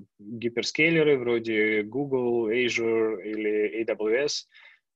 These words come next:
В любом случае вы можете развернуть виртуальный маршрутизатор в этом облаке и использовать, э, все преимущества S D one для связи с ним. Ну и не нужно настраивать сеть через C L I,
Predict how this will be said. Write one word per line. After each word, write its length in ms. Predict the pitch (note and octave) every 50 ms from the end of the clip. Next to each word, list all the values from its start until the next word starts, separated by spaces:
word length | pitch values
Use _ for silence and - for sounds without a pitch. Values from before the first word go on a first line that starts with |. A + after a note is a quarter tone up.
| _ -
В 60 | B2+
любом 220 | D3 E3 F#3 E3+
случае 380 | E3 - E3+ F3+ F3 - D3+ C3
вы 120 | B2 B2
можете 320 | B2+ B2 B2 - - - A#2+
развернуть 500 | A#2 A2 A#2 B2 B2 B2+ C3 A#2+ - A#2+
виртуальный 480 | A2+ A2 - C3 B2+ B2 A#2+ A#2 A2+
маршрутизатор 640 | A2 A2 G#2+ - - - A2+ A#2 A#2+ A#2 G#2+ - A2
в 60 | G#2+
этом 240 | A#2 A2 - A#2+ C3+
облаке 580 | D#3+ E3 D#3+ D3 C#3 - - C3 B2 A#2+ A#2 A2+
и 420 | - C#3 C#3+ C#3+ C#3 C3+ B2+ A#2+
использовать, 800 | A2+ - - - B2 B2 A#2+ A#2 A#2 A2+ A2+ A2 - - - - A2+
э, 420 | A2 A2 G#2+ G#2+ G#2 G#2 G#2 G#2 F#2+ - _ _ _
все 220 | _ - - B2+ A#2+
преимущества 540 | - A2+ A2 G#2+ A2 A2+ - - - A2 G#2
S 100 | G2 -
D 80 | - G#2+
one 240 | A2 A2+ A#2 A#2+ A#2+ _ _ _ _ _ _ -
для 240 | A2 G#2+ G#2+ A2+
связи 340 | A2 - - G2+ G#2 G2+ G2
с 160 | F#2+ - -
ним. 180 | - - - - _ _ _ _ _ _ _ _ _ _ _ _ _ _ _ _ _ - - _ _ _ _ _ _ _ _ _ _ _
Ну 140 | - C3+ F3
и 60 | G#3
не 80 | G3+ G3
нужно 220 | G3+ G3 F#3 F#3+
настраивать 440 | F3+ E3 E3+ F#3 F#3 F#3 F3 E3+ E3
сеть 220 | E3+ F3+ F3 E3+ E3+
через 220 | D#3+ D3 C#3+ -
C 160 | - - C#3+
L 100 | C#3+ D3
I, 260 | D3+ D#3 D#3 D#3 D3+